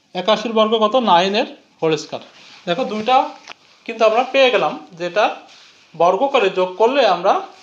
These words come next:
একশো তিরিশ পাই। এরপরে আমরা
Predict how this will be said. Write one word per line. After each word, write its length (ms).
একশো 180
তিরিশ 220
পাই। 180
এরপরে 300
আমরা 160